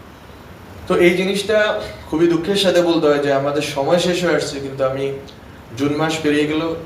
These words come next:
জুলাই, আগস্ট নাগাদ তারা বললেন যে ইউনেস্কোর সাথে কথা বলতে। ইউনেস্কো এসে আমাদের বলল যে আমরা আসলে ওই কাজটা করতে চাই না। গত পনেরো বছরের আমরা বরং চাই যে code of conduct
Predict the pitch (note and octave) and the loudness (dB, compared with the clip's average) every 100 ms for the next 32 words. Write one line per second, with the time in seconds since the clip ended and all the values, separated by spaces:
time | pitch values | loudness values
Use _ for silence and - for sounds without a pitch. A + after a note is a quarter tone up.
0 | A#2 C#3 C#3+ D3 D3 D3 - A#2 C#3 D#3 | -6 0 2 4 0 -4 -8 -6 -2 -2
1 | E3+ E3+ - - - - C3+ C3+ C3 C3+ | 0 0 0 -2 -12 -2 2 4 4 2
2 | C3+ C3+ C3+ C3 B2+ C3+ C#3+ D3+ C#3+ C3 | 0 -2 -2 -4 -2 -4 -6 -6 -6 -4
3 | C#3 C3 C3 C3+ C#3 - - - - - | -2 -2 0 0 -2 -6 -14 -18 -20 -18
4 | - - - - - - - - - - | -18 -18 -20 -20 -20 -20 -20 -20 -20 -20
5 | - - - C3 D#3+ F3+ F3+ G3 G3+ F#3+ | -20 -20 -8 2 6 6 4 2 2 2
6 | D#3 F#3 E3 E3 E3+ E3 E3 E3 D#3 C#3+ | 2 2 2 2 0 0 -2 0 0 2
7 | C#3 C#3 D3+ C#3+ C3+ C3+ C3+ C3 - D3 | 0 0 -2 -4 -2 -2 -2 -4 -2 -2
8 | D3+ D#3+ D3 C3+ C3 - - - - - | -2 -2 -2 0 0 -6 -8 -16 -18 -20
9 | - - - - - - C3+ C3 C#3 D3 | -20 -20 -20 -20 -20 -10 0 0 2 -4
10 | C#3 C#3 C#3 D3+ D#3 - - - - - | -2 -2 -2 0 0 -2 -10 -18 -20 -20
11 | - - A#2 B2 C#3+ D3 D3+ E3 D#3+ D3+ | -20 -8 -4 2 4 4 4 0 2 2
12 | D#3 G3+ - - - - - C#3+ C#3+ D#3 | 2 0 -2 -6 -14 -20 -10 -2 0 0
13 | D3 D3 D3 | 2 0 2